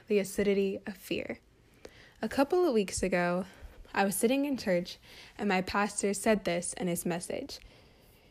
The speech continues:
He said that fear is like acid,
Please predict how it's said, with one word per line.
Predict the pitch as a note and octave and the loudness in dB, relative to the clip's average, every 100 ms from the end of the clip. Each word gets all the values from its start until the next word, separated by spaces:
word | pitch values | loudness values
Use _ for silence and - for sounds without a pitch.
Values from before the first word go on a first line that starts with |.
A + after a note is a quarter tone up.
| _ - | _ 4
He | C#4 | 6
said | - G#3+ A3 - - | 10 10 8 4 -4
that | - A3+ | -6 -6
fear | - A#3+ C4 C#4 D4 - | 0 6 8 6 2 -4
is | A3 G#3+ | -2 2
like | G3+ - | 0 2
acid, | G3+ F#3+ F3+ F#3 F3 | 4 4 2 0 0